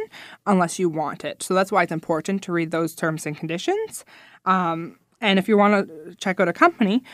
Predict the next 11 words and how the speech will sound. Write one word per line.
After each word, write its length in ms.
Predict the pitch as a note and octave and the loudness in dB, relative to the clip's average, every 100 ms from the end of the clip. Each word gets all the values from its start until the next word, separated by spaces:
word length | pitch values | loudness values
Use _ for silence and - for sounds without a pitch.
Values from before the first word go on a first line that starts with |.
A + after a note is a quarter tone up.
| - - | -8 6
always 320 | F#3 G3+ G#3+ | 8 8 4
go 160 | F#3 E3+ | 0 0
to 300 | - F#3 - | 2 2 2
B 280 | E3 F3+ | -2 -2
B 140 | F#3 A3 | 0 -2
B 280 | G3 F#3 - | -2 -4 -4
dot 320 | F3+ D#3+ D3+ | 0 0 2
O 140 | E3 E3 | 2 2
R 140 | D#3+ | 2
G, 400 | D#3+ C#4 G#3 F#3+ G#3 - - - | 2 0 2 0 -4 -16 -4 2
um, 280 | E3+ E3 | 2 2